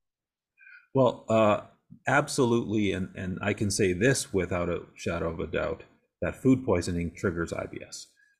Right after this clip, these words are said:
We have lots of data. Yeah, unlike the data on cause and effect from depression or anxiety,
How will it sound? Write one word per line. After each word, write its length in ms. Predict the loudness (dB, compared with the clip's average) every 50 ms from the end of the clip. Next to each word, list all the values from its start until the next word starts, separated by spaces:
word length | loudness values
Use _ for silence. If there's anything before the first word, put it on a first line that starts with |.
| _ -4
We 240 | 0 2 2 4 2
have 320 | 2 2 2 2 2 0 -4 -10 _ -10
lots 640 | -6 -4 -2 0 2 4 4 2 2 0 -4 -4
of 160 | -4 -4 -4 -6
data. 280 | -6 -6 -6 -8 -10 -14 -10 -8
Yeah, 160 | -6 -6 -6 -6 -2
unlike 560 | 0 2 2 4 4 4 4 4 2 0 -2
the 120 | -4 -2
data 400 | 0 2 2 2 2 2 0 0
on 580 | -2 -4 -4 -4 -2 -2 0 -2 -2 -4 -6 -8 _ -12
cause 360 | -4 2 4 4 4 4 4
and 100 | 0 -2
effect 420 | -4 -2 0 2 2 2 0 -4 -10
from 300 | -10 -8 -6 -6 -6 -6
depression 500 | -8 -8 -4 0 0 0 0 0 -2 -2
or 140 | -2 -2
anxiety, 640 | -2 -4 -4 -2 0 2 2 4 2 2 0 -4 -8